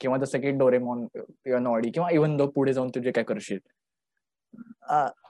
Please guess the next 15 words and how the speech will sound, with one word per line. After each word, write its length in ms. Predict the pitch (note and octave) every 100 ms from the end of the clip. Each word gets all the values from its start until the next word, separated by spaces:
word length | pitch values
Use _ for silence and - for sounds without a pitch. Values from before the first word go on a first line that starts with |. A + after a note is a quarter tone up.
| _
कुठे 220 | G3 F#3 A#3+
असं 220 | A3+ A#3
वाईट 280 | G3+ G#3+ G#3+
वाटतं 260 | F#3+ -
का 160 | C3 B2
जेव्हा 300 | B2+ C#3+ D3+
<laughs> 420 | D3+ D3 C#3+ C#3
लोक 180 | D3 -
म्हणतात 320 | E3 D#3 E3+
की 340 | E3+ F#3 F#3+ F3+
या 100 | E3+
कॅरेक्टरची 400 | F3 E3+ F3 G3
मिमिक्री 360 | E3 D#3+ D#3+
करून 240 | C#3+ C3+ B2
दाखव? 420 | A#2 - -